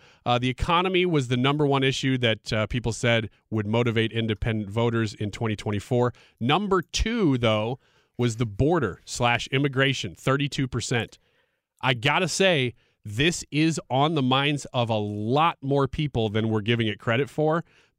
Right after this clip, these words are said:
Speaker 1: because it is in your backyard now.
Speaker 2: Right. Um, you know, we're almost at the new year. Just a quick poll question for everyone here.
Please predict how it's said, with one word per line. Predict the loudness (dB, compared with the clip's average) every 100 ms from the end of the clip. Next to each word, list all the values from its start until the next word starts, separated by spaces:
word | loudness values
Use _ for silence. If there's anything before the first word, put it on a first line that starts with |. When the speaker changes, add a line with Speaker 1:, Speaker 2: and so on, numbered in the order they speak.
| -2
Speaker 1:
because | 0 2 2 2 0 -6
it | -6 -6
is | -2 2 2 0 -4
in | -2 0 2
your | 0
backyard | 2 0 0 0 0 -2
now. | -10 -14 _ _ _ _ _ _ _
Speaker 2:
Right. | -4 -2 -4 _ _ -20 -20 -20 -20 _
Um, | 2 4 6 4 2 -2 -12 _ _ _ _ _ -14 -14 _ _ -8
you | -2
know, | 2 4 4 2 0 _ _ -6
we're | 0 2
almost | 2 0
at | 0
the | -2
new | -2
year. | -2 0 2 2 2 0 -6 _ _ _ _ _ _ _ -14
Just | -2 -2 -2
a |
quick | -2 -2 -4
poll | -2 -2
question | 0 -2 -2 -2 -6
for | -4 0
everyone | 0 0 -4 -2
here. | -2 0 -2